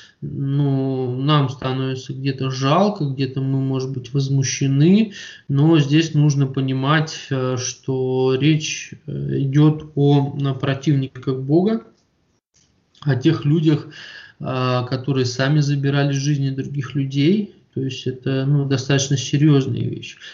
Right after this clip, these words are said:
Но, а, я думаю, сейчас самое время вернуться вот к этой таблице. Вер-, ну, она в головах сейчас чертится, да. У нас есть, э, суды семи, а, печати, есть суды семи труб,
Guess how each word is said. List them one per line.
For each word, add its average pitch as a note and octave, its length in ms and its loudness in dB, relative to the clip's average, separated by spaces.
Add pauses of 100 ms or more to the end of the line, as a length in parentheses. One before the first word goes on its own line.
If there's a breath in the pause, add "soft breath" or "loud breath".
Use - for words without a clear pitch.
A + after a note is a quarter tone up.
(260 loud breath)
Но, D#3 400 4
а, C#3 320 4
я F#3 120 2
думаю, F#3+ 260 0
сейчас F#3 320 -4
самое F3 300 -4
время F#3+ 320 0
вернуться C#3+ 760 -2
вот C#3 280 -4
к - 20 -10
этой C#3+ 220 -2
таблице. D#3+ 680 -4
Вер-, C3+ 300 -4
ну, C#3 120 -4 (220)
она C#3 360 0
в C3 200 -6
головах C#3 480 2
сейчас - 320 -8
чертится, B2+ 640 -12
да. D3+ 260 -8 (400 loud breath)
У C3+ 80 -10
нас D3+ 320 -2
есть, C#3+ 460 -4
э, D3 320 -6
суды C#3 440 -2
семи, C3+ 640 -2 (300 loud breath)
а, B2+ 160 -2
печати, F#3 580 -2
есть C#3+ 440 0
суды C#3 320 -4
семи B2+ 380 -8
труб, F#3 460 0